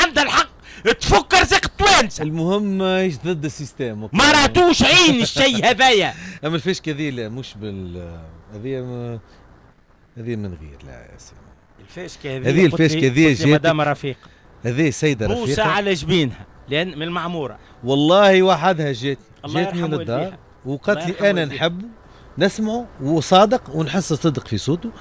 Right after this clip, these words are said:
Speaker 2: قالت لي هذه أمانة
Speaker 1: هذه
Speaker 2: وصدق.
Speaker 1: جزء من تربيتي راهو.
Speaker 2: أي
Speaker 1: اللي
Speaker 2: سيدي.
Speaker 1: يمرض عنا عند حبيبة،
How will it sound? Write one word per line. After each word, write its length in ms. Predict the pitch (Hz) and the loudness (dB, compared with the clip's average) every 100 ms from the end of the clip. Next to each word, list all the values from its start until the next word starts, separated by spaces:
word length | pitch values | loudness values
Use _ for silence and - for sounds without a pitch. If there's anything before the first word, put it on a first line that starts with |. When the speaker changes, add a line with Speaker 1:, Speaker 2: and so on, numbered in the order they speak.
| - - - | -20 -18 2
Speaker 2:
قالت 200 | 202 - | 2 4
لي 80 | 190 | 4
هذه 240 | 160 156 | 4 2
أمانة 260 | 123 139 156 | 0 2 0
Speaker 1:
هذه 40 | |
Speaker 2:
وصدق. 220 | 147 202 226 | 2 0 0
Speaker 1:
جزء 200 | 202 196 | -2 -2
من 180 | 196 | -2
تربيتي 480 | - 185 180 170 139 | -4 -8 -6 -8 -8
راهو. 160 | 107 101 - - - - - | -8 -10 -16 -20 -20 -14 -2
Speaker 2:
أي 60 | |
Speaker 1:
اللي 120 | 175 156 | 0 2
Speaker 2:
سيدي. 160 | 175 | 4
Speaker 1:
يمرض 320 | 202 196 151 | 4 4 0
عنا 340 | 151 196 160 123 | 0 -2 -2 -2
عند 240 | 143 131 | -4 -4
حبيبة، 440 | 113 143 214 123 | -4 -4 -4 -4